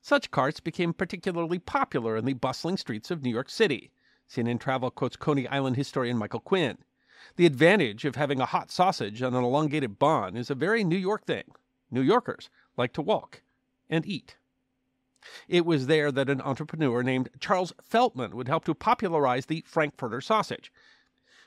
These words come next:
Born in eighteen fifty-one, Feltman had immigrated to the United States in eighteen fifty-six.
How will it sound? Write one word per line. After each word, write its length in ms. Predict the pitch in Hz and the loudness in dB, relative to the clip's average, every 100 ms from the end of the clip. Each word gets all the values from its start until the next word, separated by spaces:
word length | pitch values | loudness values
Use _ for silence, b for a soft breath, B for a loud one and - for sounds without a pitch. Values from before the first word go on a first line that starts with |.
| b | b
Born 180 | 165 165 | 2 4
in 160 | 160 | 2
eighteen 260 | 147 143 156 | 0 -2 -2
fifty-one, 560 | 139 127 170 113 107 143 | -2 -2 -2 -2 -4 -2
Feltman 300 | 127 123 135 | -2 0 -2
had 240 | 147 143 | -2 -2
immigrated 460 | 160 190 139 120 131 | -2 -2 0 -2 -4
to 80 | - | -4
the 80 | 139 | -2
United 280 | 135 135 143 | 0 -2 -4
States 280 | - 127 147 | -6 -4 -4
in 80 | |
eighteen 240 | 131 120 120 | -4 -4 -8
fifty-six. 580 | 123 117 - 151 - | -8 -8 -2 -4 -4